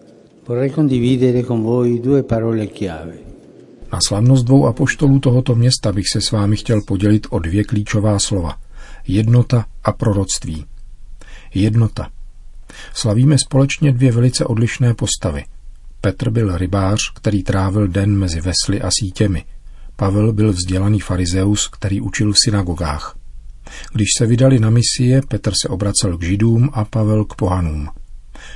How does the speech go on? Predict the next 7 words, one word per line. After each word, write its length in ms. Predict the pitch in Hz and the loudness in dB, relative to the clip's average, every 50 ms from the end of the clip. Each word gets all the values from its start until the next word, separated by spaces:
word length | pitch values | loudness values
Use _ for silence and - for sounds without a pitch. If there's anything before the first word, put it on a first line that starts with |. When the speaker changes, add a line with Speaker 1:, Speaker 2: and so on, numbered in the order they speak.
| - - - - | -16 -16 -10 -4
Speaker 2:
Když 160 | - 110 101 - - | 0 0 0 0 0
se 80 | - 95 | 0 0
jejich 240 | 92 92 87 80 - | 0 0 -2 -2 -4
cesty 300 | - 104 - - - 104 - - | -4 -4 -4 -2 -2 -2 -2 -2
skřížily, 560 | - - 107 95 92 90 101 104 98 107 104 - - - - - - - - | -2 -2 -2 -2 0 2 2 2 4 2 2 0 -4 -16 -16 -16 -16 -14 -8
se 140 | - - 127 | -2 0 2
zápalem 500 | 123 139 131 131 127 - 127 123 123 | 4 4 4 4 2 2 2 2 4